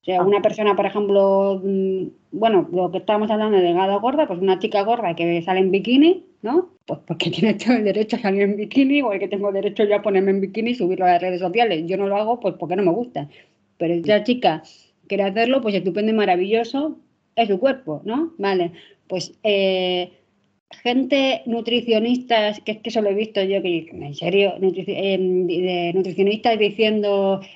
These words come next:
Speaker 1: eh, "No, mira, es que tienes que seguir una dieta sana, tal y cual".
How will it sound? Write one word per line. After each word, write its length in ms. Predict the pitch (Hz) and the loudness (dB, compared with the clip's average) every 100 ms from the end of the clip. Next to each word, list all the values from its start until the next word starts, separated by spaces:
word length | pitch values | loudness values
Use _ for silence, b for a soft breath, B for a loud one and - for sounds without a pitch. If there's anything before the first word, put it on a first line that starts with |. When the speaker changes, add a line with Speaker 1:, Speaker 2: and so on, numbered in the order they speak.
| - | -2
Speaker 1:
eh, 300 | 208 202 190 | 0 2 2
"No, 160 | 214 | 0
mira, 300 | 220 233 214 196 | 0 0 0 0
es 100 | 196 | 0
que 80 | |
tienes 200 | 240 233 214 | -2 -2 -2
que 80 | 220 | 0
seguir 220 | 220 220 | 2 2
una 140 | 214 | 2
dieta 320 | 202 208 202 196 | 2 0 0 -4
sana, 460 | 226 214 214 208 | -2 0 0 -2
tal 220 | 208 208 202 | 0 0 0
y 40 | |
cual". 500 | 202 214 214 214 202 | 0 0 2 0 -4